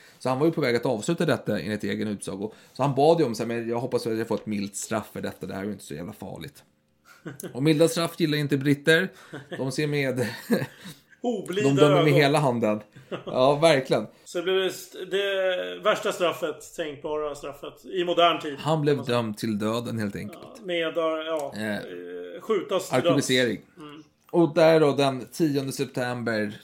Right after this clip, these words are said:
Speaker 1: tidigt på morgonen, klockan sex, så han var ju mönsterfånge, ska jag tillägga. Så han, han gick där med gott mod och tackade alla som skulle skjuta ihjäl honom och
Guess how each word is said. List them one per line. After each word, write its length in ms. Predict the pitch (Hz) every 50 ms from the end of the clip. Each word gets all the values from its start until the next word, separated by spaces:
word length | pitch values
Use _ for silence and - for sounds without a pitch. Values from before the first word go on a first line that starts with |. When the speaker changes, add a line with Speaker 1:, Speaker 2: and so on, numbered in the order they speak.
| _ -
Speaker 1:
tidigt 240 | 143 139 131 127
på 60 | 120 127
morgonen, 580 | 123 120 120 117 113 110 107 107 107 104 104 - _ _ _ -
klockan 240 | - 123 120 123 113
sex, 320 | - 120 110 107 - -
så 280 | - 120 123 123 127 123
han 200 | 113 156 127 131
var 60 | 143
ju 60 | 151 151
mönsterfånge, 800 | 151 147 120 104 - - 104 - - 107 131 165 202 208 156 -
ska 100 | - 123
jag 80 | 113 -
tillägga. 300 | 120 98 - 92 95 -
Så 80 | - 143
han, 240 | 180 214 240 240 208
han 140 | 180 151 160
gick 220 | 202 202 - _
där 280 | - 143 139 139 135 135
med 180 | 135 135 139 135
gott 200 | 131 131 - -
mod 300 | 139 131 127 123 117 120
och 140 | 120 117
tackade 460 | - 127 120 - - 113 110 113 113 113
alla 260 | 117 113 110 110 107
som 140 | - - 107
skulle 280 | - 107 107 104 104 107 - - -
skjuta 460 | - 123 127 101 _ - - 107 104
ihjäl 220 | 110 113 107 107
honom 300 | 110 110 95 95 101 98 95
och 220 | 98 101 101 87